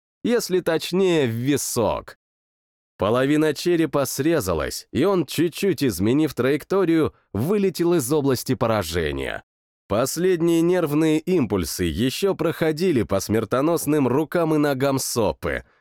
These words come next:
но контроль был утерян. Поэтому длинные пальцы просто врезались в собственное тело, увязнув в мерзкой плоти.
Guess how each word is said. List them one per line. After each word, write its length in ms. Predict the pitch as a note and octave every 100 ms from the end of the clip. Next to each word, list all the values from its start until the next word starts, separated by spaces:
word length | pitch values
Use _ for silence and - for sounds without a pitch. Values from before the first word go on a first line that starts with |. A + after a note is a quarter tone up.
| _
но 200 | G3 A#3+
контроль 560 | G#3 F#3 F3 F#3+ G3 D#3
был 260 | C#3 D#3+ C#3+
утерян. 680 | B2 - A2 F2 C#2 A1+ - _ _ _ _ _
Поэтому 480 | - G#2+ B2 C#3 D3
длинные 460 | C3 D#3+ D#3+ E3 D#3
пальцы 480 | F3+ E3+ C3+ D#3+ C#3+
просто 480 | E3 F3 - C#3+
врезались 720 | B2+ F#2 B2 C#3 D#3 D#3+ C#3 -
в 80 |
собственное 720 | - D#3+ D3 - C3+ C3+ C#3 B2+
тело, 520 | - E3+ D3+ E2+ B1 _ _
увязнув 720 | A2 D3 F3+ G#3+ C#3 D#3 C#3+ -
в 60 |
мерзкой 600 | G#2+ C3+ C#3 A2 - A2+
плоти. 720 | - F#2+ F2 C2+ - D#2+ A1+